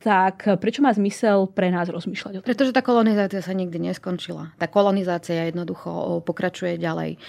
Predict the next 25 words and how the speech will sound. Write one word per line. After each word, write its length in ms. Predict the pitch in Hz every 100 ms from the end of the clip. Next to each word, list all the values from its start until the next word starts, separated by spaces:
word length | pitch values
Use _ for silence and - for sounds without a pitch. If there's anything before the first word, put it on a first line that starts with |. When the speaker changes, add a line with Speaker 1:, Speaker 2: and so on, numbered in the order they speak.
| - - -
Speaker 2:
My, 560 | 208 220 214 202 180
keď 240 | 160 196 185
hovoríme 480 | 220 220 208 185 170
o 60 |
kolonizácii, 580 | 214 214 214 196 190 196
väčšina 320 | 214 214 208
ľudí 160 | 180 190
si 160 | -
predstaví, 640 | 190 180 185 - 220 190 180
že 160 | 180
teda 160 | 185 185
to 160 | 175 185
boli 160 | 185
tí 240 | 170 190 160
hnusní 320 | 185 - 180
Španieli 400 | - 185 190 175
s 80 | -
Portugalcami 880 | 196 - 196 170 170 185 185 202 - -
a 160 | - 202
že 80 |
to 80 | 240
sa 160 | 247 254
teda 160 | 233
skončilo, 800 | 226 - 240 247 - 214 185 170
o, 140 | -